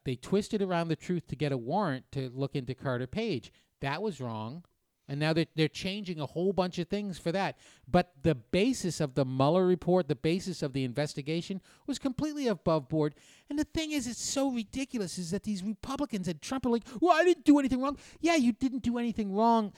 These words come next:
by the standards of real estate development in New York City, and especially in the borough of Queens, which is basically you didn't shoot pub-, somebody in public in the nuts. And,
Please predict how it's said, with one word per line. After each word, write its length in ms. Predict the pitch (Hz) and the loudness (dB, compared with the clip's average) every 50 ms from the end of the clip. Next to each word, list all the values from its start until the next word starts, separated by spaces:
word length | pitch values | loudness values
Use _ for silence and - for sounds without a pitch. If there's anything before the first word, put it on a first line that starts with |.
| - _ - | -18 _ -8
by 280 | 147 127 - 196 214 208 | 0 4 6 6 6 6
the 140 | 170 180 - | 4 2 -2
standards 880 | - - - - 240 240 254 269 277 269 226 262 262 262 214 196 - - - - - - _ - | -4 -2 2 4 6 6 6 6 4 4 4 4 4 4 2 0 -4 -6 -8 -14 -20 -6 _ 8
of 280 | 196 190 190 151 139 - _ _ - | 10 10 10 8 4 -10 _ _ -6
real 420 | 143 143 156 202 247 285 320 320 | 0 4 6 8 8 8 6 6
estate 500 | 330 277 - - - 285 285 285 254 214 | 4 2 2 2 2 2 2 2 2 4
development 760 | 180 254 196 202 247 254 254 269 254 254 254 262 269 277 - | 4 6 8 8 8 8 8 6 4 2 0 0 0 0 -2
in 220 | - 208 196 190 190 | -2 -2 -2 0 2
New 220 | 190 220 247 254 | 4 6 6 8
York 320 | 247 247 247 247 240 - - | 10 12 12 12 12 10 4
City, 460 | - - 247 247 220 233 233 233 214 | 0 2 2 4 4 4 2 2 2
and 180 | 185 185 180 175 | 2 0 0 0
especially 720 | 196 - - - - - 240 233 - - 226 226 214 202 | -2 -4 -4 -2 2 2 2 2 2 0 0 0 0 2
in 80 | 185 | 4
the 80 | 185 175 | 2 4
borough 400 | 139 - 190 214 214 214 208 196 | 6 8 8 10 10 10 8 6
of 100 | 156 - | 4 2
Queens, 540 | - - 233 254 240 196 151 123 117 - - _ - - - | 2 4 4 4 4 2 2 0 -2 -6 -12 _ -18 -6 0
which 220 | 220 269 - - | 2 4 6 6
is 300 | 311 285 277 233 - - - - _ _ _ - - - | 6 6 6 4 0 -4 -8 -12 _ _ _ -20 -4 4
basically 640 | - 330 359 330 - - 285 - - 247 254 247 - - - | 6 8 8 8 6 6 2 2 2 2 2 2 2 0 2
you 140 | - 208 247 | 6 8 8
didn't 300 | 214 302 330 320 - 247 | 10 8 6 6 4 0
shoot 440 | 220 - - - 285 339 330 320 - | 2 4 8 12 12 12 12 12 10
pub-, 280 | - 262 262 233 196 - | 6 8 8 8 8 10
somebody 440 | 247 254 247 262 254 240 226 202 | 10 10 10 10 6 6 4 0
in 180 | 208 202 180 - - | -2 -2 -2 -2 -2
public 480 | - - 269 311 294 254 220 190 - - - | 2 8 10 10 10 10 8 4 4 0 0
in 180 | 214 214 208 | 0 0 2
the 100 | 202 202 | 2 0
nuts. 680 | 190 202 220 269 269 202 143 - - - - - - - _ _ _ _ | 0 2 4 6 6 6 4 2 -2 -2 -2 -2 -4 -8 _ _ _ _
And, 160 | - 170 180 | -4 -4 -4